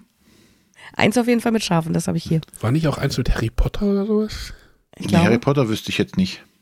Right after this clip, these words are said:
Speaker 1: Okay.
Speaker 3: Aber, ja, ich hab, hab sie mir damals nicht angeguckt. Ähm, sie waren aber auch, glaub ich, so eher auf <clears throat> Kinder- oder Familienspielniveau.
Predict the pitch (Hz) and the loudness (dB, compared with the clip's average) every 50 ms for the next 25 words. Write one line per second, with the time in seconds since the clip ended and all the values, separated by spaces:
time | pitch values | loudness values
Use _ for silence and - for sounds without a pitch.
0 | _ _ _ _ _ _ _ _ _ _ - 208 - 226 240 240 - _ _ _ | _ _ _ _ _ _ _ _ _ _ -12 -8 -6 -6 -8 -8 -12 _ _ _
1 | _ _ _ _ _ _ _ _ _ _ _ _ _ _ _ _ _ _ _ - | _ _ _ _ _ _ _ _ _ _ _ _ _ _ _ _ _ _ _ -2
2 | 113 101 123 120 113 104 - 135 135 151 160 156 139 120 117 127 127 - 123 147 | 0 2 2 0 0 -4 -6 -8 -8 -8 -4 0 2 2 2 0 -2 0 0 0
3 | 151 147 135 143 143 147 139 131 107 117 117 135 139 - - 131 - - 131 139 | 0 0 -4 -2 0 0 0 2 2 2 0 0 -2 -2 -2 -2 0 0 0 0
4 | 143 143 135 - 156 151 - - - - - - 123 123 123 120 123 127 123 - | 0 0 2 2 0 0 0 -6 -14 -12 -4 0 2 2 2 2 -2 -4 -6 -10
5 | - - - - - - - _ _ _ - - - 113 120 98 107 104 107 127 | -16 -16 -16 -16 -18 -20 -20 _ _ _ -20 -8 0 0 2 2 4 2 2 0
6 | 143 131 123 127 120 - - 107 107 120 110 117 110 107 110 - - 123 120 120 | 0 0 2 0 0 2 0 0 0 0 0 2 2 2 2 0 0 0 0 2
7 | 120 123 123 - 113 107 - - - - _ _ _ - 165 151 170 123 - - | 2 0 0 -2 -2 -4 -4 -6 -14 -20 _ _ _ 0 0 0 -2 -4 -2 0
8 | 147 143 147 143 135 131 120 113 107 - 107 101 107 101 107 113 117 110 101 - | 0 2 2 2 2 2 0 -4 -2 0 -2 0 2 2 2 2 2 0 -2 -2
9 | - - - 92 92 90 90 90 80 87 85 82 - | -6 -4 -2 -2 0 2 2 0 2 0 -2 -2 -4